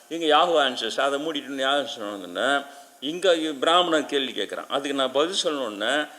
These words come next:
சரின்னு ஒப்புத்துக்கிறான். ஒப்புத்துக்கினா, ஆனா வேற இடத்துல போய் இதே கேள்வியை கேட்குறான். இதுதான் வித்தியாசம். மனிதத்தன்மைக்கும் பிராமணத்தன்மைக்கும் உள்ள வித்தியாசம் என்னன்னா,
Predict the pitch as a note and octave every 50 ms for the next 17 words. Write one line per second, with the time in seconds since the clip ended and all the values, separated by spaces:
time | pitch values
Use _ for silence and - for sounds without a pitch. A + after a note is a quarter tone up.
0 | - - - - - - F3 F#3+ G#3 G#3+ G3+ F3+ F3 E3+ E3 - - D#3 E3+ D3+
1 | C3+ A#2 G2+ F#2 - - - - - A2+ C3 B2+ - - C3+ A#2+ B2 B2+ B2+ B2+
2 | C3 A#2+ A#2 B2 B2+ C3 A#2+ A#2 A#2 A2+ A#2 A2+ A2 G2+ G#2 A2 G#2+ G#2+ G2+ F#2
3 | F2 F2 E2 D2+ E2+ E2 E2 F2 - - _ _ _ _ _ _ - - - _
4 | _ _ _ _ _ _ _ _ _ - - - _ _ _ _ _ _ _ _
5 | - A2+ A#2+ A#2 G#2+ G#2 A2+ A#2 A2 G2 - - G#2+ F#2 F2+ - - - - -
6 | _ - A2 A#2+ B2+ A#2+ B2+ A2+ - - A2+ A2 G2+ F#2+ F#2 - - D3+ D3 A#2+
7 | A2 A2 A#2 B2+ B2+ A2+ G#2 - - G2+ G2+ G2 G2 F#2+ G2 F#2+ F#2 F2 F2+ -
8 | - G2+ G2 - - G2 F2 F2 F2+ E2+ D#2 D2+ D2+ E2 G#2+ C3 D#3 D#3+